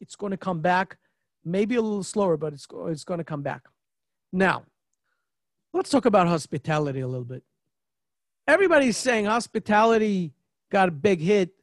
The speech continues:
What's happening to hospitality? Is it dead? Is it not? So I'm gonna give you the general overview, and then I'm gonna read you a little bit of what Business Travel News brought from C B R E, vaccines,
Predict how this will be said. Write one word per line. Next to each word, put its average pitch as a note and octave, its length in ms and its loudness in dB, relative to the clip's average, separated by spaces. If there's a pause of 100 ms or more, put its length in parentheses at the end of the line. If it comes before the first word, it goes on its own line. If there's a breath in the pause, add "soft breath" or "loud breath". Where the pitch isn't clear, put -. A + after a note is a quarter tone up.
(460)
What's F#3+ 240 0
happening F#3+ 400 2
to F3+ 100 -2
hospitality? F#3+ 800 0
Is E3 260 -6
it D#3+ 140 -6
dead? G#3 200 2
Is D#3+ 180 -4
it F#3 100 -8
not? D3 200 -6
So G#3+ 80 -8
I'm A3+ 80 -8
gonna B3+ 140 0
give A#3+ 180 -2
you B3+ 120 0
the F#3+ 220 0
general C4+ 520 0
overview, F3+ 500 -2
and F3+ 120 -4
then B3+ 120 0
I'm C4 100 0
gonna G#3 200 -2
read G#3+ 220 -4
you F#3+ 100 0
a - 0 -
little A#3+ 240 -2
bit F#3 240 -4
of D#3 160 -10
what F3+ 240 0 (460)
Business A#3+ 280 -4
Travel G#3+ 360 0
News G3 360 0
brought F#3 480 2
from E3 580 -2 (260)
C - 340 -4
B G#3+ 240 -2
R F3 300 0
E, G3+ 400 -2 (1040)
vaccines, A3+ 1000 -2